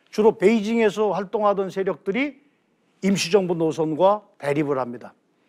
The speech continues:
근데 여기서 중요한 거는 이분들이 임시정부 자체를 반대했던 게 아니에요. 이분들이 반대했던 대상은 바로 이승만이 모든 권한을 틀어쥐고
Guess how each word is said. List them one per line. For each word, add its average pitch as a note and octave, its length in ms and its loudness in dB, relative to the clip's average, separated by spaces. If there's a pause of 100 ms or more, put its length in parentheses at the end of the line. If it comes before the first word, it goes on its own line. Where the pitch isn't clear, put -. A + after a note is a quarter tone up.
(120)
근데 G#3 240 6
여기서 G3+ 320 4
중요한 F3 460 0
거는 F3+ 260 -4 (1000)
이분들이 A#3+ 540 2
임시정부 G#3+ 540 0
자체를 B3+ 400 -2
반대했던 F#3+ 500 -4
게 F#3 80 -4
아니에요. B2+ 420 -6 (640)
이분들이 A#3+ 500 2
반대했던 F#3 600 0
대상은 D#3 600 -2 (560)
바로 G#3+ 400 0 (800)
이승만이 A3 920 0 (1120)
모든 C4 760 4
권한을 G#3 480 2
틀어쥐고 A#3 840 -2